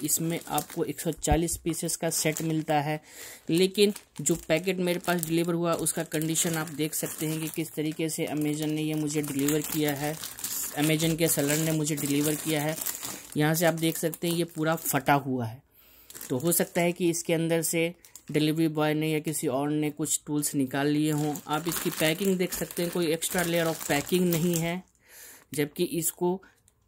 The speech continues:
ख़रीदने के लिए आपको तकरीबन सत्ताईस सौ से तीन हज़ार रुपये स्पेंड करने पड़ेंगे। आप इस पे Amazon पे जाके रेट देख सकते हैं। अभी ये सत्ताईस सौ का है और ये सत्ताईस सौ के प्रोडक्ट में आपको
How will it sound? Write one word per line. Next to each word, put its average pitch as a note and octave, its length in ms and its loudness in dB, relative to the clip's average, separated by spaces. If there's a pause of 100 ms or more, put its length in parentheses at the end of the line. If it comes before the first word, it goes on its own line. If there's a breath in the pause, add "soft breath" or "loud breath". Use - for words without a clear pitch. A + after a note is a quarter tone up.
ख़रीदने D#3+ 400 2
के E3+ 120 0
लिए E3+ 160 0
आपको D3 340 -2
तकरीबन E3 580 0 (300)
सत्ताईस D#3 380 0
सौ E3+ 100 2
से E3 140 2
तीन D#3+ 260 -2
हज़ार D3+ 260 0
रुपये D3+ 260 -2
स्पेंड D3+ 340 -2
करने D#3 280 -2
पड़ेंगे। D#3 360 -2
आप C#3+ 180 0
इस D3+ 100 -2
पे C#3 160 -2
Amazon D3+ 360 -2
पे D3+ 80 -2
जाके C#3+ 280 -2
रेट D3 180 0
देख C#3+ 240 -2
सकते C#3+ 240 -4
हैं। D3 60 0
अभी D3+ 120 -2
ये D3+ 60 -2
सत्ताईस C3+ 540 0
सौ C#3+ 100 0
का C#3+ 160 -4
है D3 120 0 (440 loud breath)
और D3+ 80 0
ये D#3+ 60 0
सत्ताईस F3 500 0
सौ F#3+ 80 2
के F#3+ 140 -2
प्रोडक्ट E3+ 460 -2
में E3 240 -4 (340)
आपको D3+ 420 -2